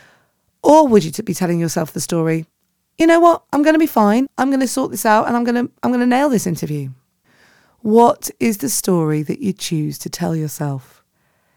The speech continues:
Remember, you can look at a pebble on the ground, and depending on the story that you tell yourself, it could just be a pebble, or it could be a rock that builds a building that changes the world. It also could have been a pebble that came from a great building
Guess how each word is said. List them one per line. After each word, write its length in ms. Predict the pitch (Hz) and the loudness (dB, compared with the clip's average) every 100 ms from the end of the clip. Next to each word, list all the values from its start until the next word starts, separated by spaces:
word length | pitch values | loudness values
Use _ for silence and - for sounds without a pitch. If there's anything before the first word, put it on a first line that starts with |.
| _ _ _ | _ _ _
Remember, 400 | 220 226 226 220 | 4 6 6 4
you 160 | 220 214 | 2 0
can 160 | - | 0
look 160 | 240 254 | 0 2
at 80 | - | -2
a 40 | |
pebble 300 | 208 214 196 | 0 0 0
on 120 | 185 | 0
the 80 | 175 | -2
ground, 500 | 156 170 156 147 143 - _ _ _ _ 220 | 2 2 2 -2 -6 -14 _ _ _ _ -2
and 100 | 220 | 0
depending 400 | 220 233 247 240 | 2 2 2 2
on 80 | |
the 80 | 202 | 2
story 320 | 185 196 180 | 2 2 2
that 140 | 170 - | 2 0
you 80 | 190 | -4
tell 260 | - 226 | 0 2
yourself, 500 | 247 180 - 156 147 - _ _ _ _ _ _ _ 240 | 2 0 -2 -2 -4 -10 _ _ _ _ _ _ _ -2
it 120 | 226 | -2
could 300 | - 254 - | 2 0 0
just 420 | - 196 196 - | 0 0 0 -4
be 140 | 185 | -4
a 80 | 165 | -4
pebble, 640 | - 180 175 143 143 - _ _ _ _ _ | -4 -8 -6 -10 -12 -18 _ _ _ _ _
or 160 | - 220 | 2 2
it 140 | - | 2
could 240 | - 247 202 | -4 -6 -2
be 160 | 226 - | -2 0
a 80 | |
rock 560 | 190 190 247 - - - - _ - | 0 2 2 0 -14 -20 -20 _ -10
that 140 | - | 2
builds 260 | 226 220 190 | 2 4 0
a 60 | |
building 560 | 196 226 240 214 180 165 - _ | 0 0 0 -2 -2 -6 -12 _
that 120 | - | -4
changes 380 | 226 233 220 202 | 0 2 0 -2
the 100 | 214 | -2
world. 680 | 220 247 226 170 143 - - _ _ _ _ _ _ | 0 0 0 -2 -4 -10 -18 _ _ _ _ _ _
It 140 | 240 | 0
also 420 | - 254 240 226 | 2 2 2 0
could 180 | 233 226 | 0 0
have 120 | 214 | 0
been 140 | 185 208 | 0 0
a 60 | |
pebble 320 | 208 214 208 202 | 0 -2 0 -2
that 180 | 208 | -4
came 320 | - 240 277 285 | -4 -2 0 -2
from 160 | 233 | -2
a 60 | 185 | -2
great 280 | 175 180 - | -2 -4 -2
building 380 | 170 151 151 | -4 -2 -4